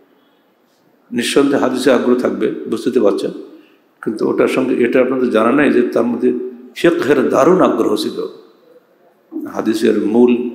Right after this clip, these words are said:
স্পিরিটটা বোঝা, অন্তর্নিহিত তাৎপর্য বোঝা, এটা কিন্তু সবার ভাগ্যে হয় না।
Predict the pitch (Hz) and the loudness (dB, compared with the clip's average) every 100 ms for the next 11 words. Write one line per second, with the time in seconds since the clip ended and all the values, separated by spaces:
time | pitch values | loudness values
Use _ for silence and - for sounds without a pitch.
0 | - - - - - - 151 170 - 127 | -12 -16 -20 -16 -16 2 4 4 2 2
1 | 107 131 - - - - - - - - | 2 2 2 0 -4 -8 -14 -20 -20 -20
2 | - _ - - - _ - 113 113 127 | -20 _ -20 -20 -20 _ -4 -4 0 2
3 | 127 135 139 123 120 - - 131 - 120 | 2 4 2 2 2 2 0 0 2 2
4 | 123 123 127 - - - - - _ _ | 2 2 -2 -4 -8 -12 -20 -20 _ _
5 | _ _ _ - 127 127 127 127 120 131 | _ _ _ -2 0 2 0 0 2 2
6 | 120 120 123 - 113 107 110 | 2 0 0 0 0 -2 -6